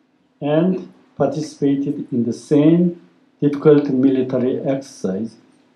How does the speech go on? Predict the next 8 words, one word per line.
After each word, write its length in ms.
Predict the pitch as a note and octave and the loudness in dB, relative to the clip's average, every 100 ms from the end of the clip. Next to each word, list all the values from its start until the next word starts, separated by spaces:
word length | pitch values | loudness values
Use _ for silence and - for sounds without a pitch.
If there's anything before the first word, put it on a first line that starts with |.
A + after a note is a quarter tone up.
| _ _ _ _ - | _ _ _ _ -8
to 80 | A#2+ | -4
defend 640 | B2 - B2+ B2+ B2 - | -4 -2 -2 0 -2 -2
freedom. 560 | A#2+ A2 - - - _ _ _ _ _ _ _ _ _ - - - | 0 0 -2 -12 -20 _ _ _ _ _ _ _ _ _ -20 -18 -4
Our 300 | B2+ C#3 C#3 | 0 0 2
force 380 | D#3 D#3+ D#3 B2 | 4 4 2 -2
remain 500 | B2 B2+ C3 C#3+ C#3+ | -4 -4 -4 -6 -8
ever 280 | B2 B2+ A#2+ | -10 -8 -8
vigilant. 880 | B2 A#2 G2+ - D#2+ - _ _ | -8 -10 -12 -18 -20 -20 _ _